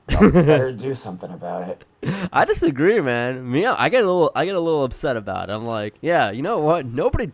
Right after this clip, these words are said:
Speaker 1: does care that I'm horny. This kinda sucks, man. Like, I could go down my phone by now, and nobody would care, and that kind of hurts.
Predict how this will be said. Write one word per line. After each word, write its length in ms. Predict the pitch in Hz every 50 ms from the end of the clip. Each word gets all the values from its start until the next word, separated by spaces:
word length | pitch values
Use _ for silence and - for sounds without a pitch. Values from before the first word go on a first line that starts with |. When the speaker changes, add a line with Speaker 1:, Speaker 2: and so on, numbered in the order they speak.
| - - -
Speaker 1:
does 220 | - 147 143 - -
care 280 | - - - 139 131 123
that 120 | 117 123
I'm 140 | 123 107 - _
horny. 420 | - 160 143 131 120 110 107 104 - - - 180 180 147 -
This 140 | 208 - -
kinda 260 | - 254 139 117 110
sucks, 760 | - - - - - - - 185 160 123 113 - - - -
man. 360 | - 120 117 120 123 127 131 135 139 175 214 175 127
Like, 180 | 135 147 147
I 80 | 214 247
could 160 | - 233 190
go 160 | 190 220 202
down 320 | 156 120 151 156 165 170 160
my 160 | 143 127 120
phone 420 | - - - 156 156 151 139 123
by 220 | 110 110 104 101 101
now, 540 | 101 104 101 98 95 92 95 95 104 110 - - _ _ _ _ _ _ -
and 500 | 135 139 139 135 135 131 127 127 131 127 - _ _ _ - - - -
nobody 420 | 131 147 196 254 - 294 285 277
would 180 | 269 269 - -
care, 460 | - - 370 349 202 139 120 117 -
and 140 | - 147 175
that 140 | 202 226 -
kind 180 | - 202 214
of 80 | 202 170
hurts. 480 | 202 226 185 131 110 - - - -